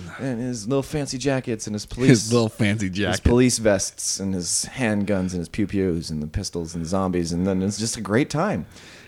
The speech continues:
Speaker 1: Resident Evil is just a great time all around.
Speaker 2: All around. See, I, I don't remember Resident Evil one 'cause the first Resident Evil I played was Resident Evil zero.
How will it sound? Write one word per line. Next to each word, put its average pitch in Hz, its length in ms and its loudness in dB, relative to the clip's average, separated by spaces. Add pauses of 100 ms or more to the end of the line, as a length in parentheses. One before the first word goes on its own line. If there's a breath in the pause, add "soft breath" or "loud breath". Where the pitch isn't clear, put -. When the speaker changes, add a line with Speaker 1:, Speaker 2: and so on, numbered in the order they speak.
(300 loud breath)
Speaker 1:
Resident 147 340 0
Evil 131 120 0
is 95 80 -4
just - 280 -8
a - 80 -10
great 107 240 -4
time 104 420 -4
all 104 120 -6
around. 98 360 -6
Speaker 2:
All 127 180 6
around. 139 180 6
See, 147 140 6
I, 156 80 8 (100)
I 151 60 6
don't 202 120 8
remember 139 380 8
Resident 107 280 0
Evil 98 180 -6
one 90 240 -8 (380 soft breath)
'cause 120 240 4 (340 loud breath)
the 120 100 2
first 143 280 4
Resident 131 240 6
Evil 117 160 6
I 107 100 2
played 117 460 2 (180)
was 110 120 2
Resident 113 300 6
Evil 104 80 0
zero. 104 460 2